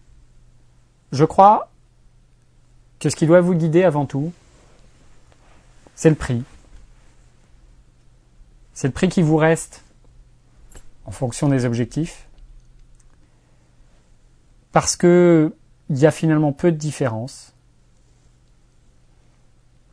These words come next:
que le matériel d'entrée de gamme est très bien fabriqué, très bien construit, qu'il utilise des composants de la même qualité, qui sortent souvent de la même chaîne que les, les appareils beaucoup plus haut de gamme.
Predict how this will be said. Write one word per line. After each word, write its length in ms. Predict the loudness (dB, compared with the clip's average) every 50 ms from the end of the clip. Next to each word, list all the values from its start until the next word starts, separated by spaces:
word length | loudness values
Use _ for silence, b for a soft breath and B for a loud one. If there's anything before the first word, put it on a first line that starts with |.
| _ _ _ -2
que 120 | 2 4
le 80 | 4 6
matériel 420 | 4 4 4 4 4 4 2 2
d'entrée 300 | 2 -2 -2 -4 -4 -4
de 40 | -2
gamme 380 | -2 0 0 0 -2 -4 -6 -8 -12 _ _ _ _ _ _ _
est 80 | -18
très 200 | -16 -2 0 0
bien 160 | 0 0 -2 -2
fabriqué, 560 | -4 -4 -4 -4 -6 -6 -8 -10 -12 -12 -14
très 180 | -12 -8 -6 -2
bien 140 | -2 -2 -2
construit, 560 | -4 -6 -8 -8 -8 -10 -10 -8 -8 -10 -14 _ _ _ _ _ _ _ _ _ _ -8
qu'il 180 | -4 0 0
utilise 380 | 0 0 0 0 0 0 0 0
des 100 | -2 -2
composants 560 | -2 -4 -4 -4 -4 -4 -2 -2 -2 -2 -2
de 160 | -4 -4 -4
la 220 | -4 -2 -2 -2 0
même 180 | 0 0 0
qualité, 540 | 0 0 0 0 -2 -4 -4 -4 -4 -4 -4
qui 120 | -8 -12
sortent 240 | -12 -12 -12 -12 -12
souvent 440 | -16 -20 -12 -10 -6 -4 -2 -2 0
de 40 | 0
la 80 | -2
même 440 | -2 -2 -2 -2 0 0 0 0 0
chaîne 500 | -2 -2 -2 -2 -2 0 -2 -4 -6 -8 -10 _ _ _ _ _ _ _ _ _ _ _ _ _ _ _ _ -20 -20 -20 -10
que 120 | -4 -2 0
les, 360 | 0 2 0 0 0 0 -2
les 240 | -2 -2 -2 0 -2
appareils 380 | -2 -2 -2 -2 -2 -4 -4
beaucoup 240 | -4 -6 -4 -4 -6
plus 180 | -6 -6 -6 -6
haut 80 | -6
de 60 | -6 -6
gamme. 320 | -6 -6 -6 -6 -8 -10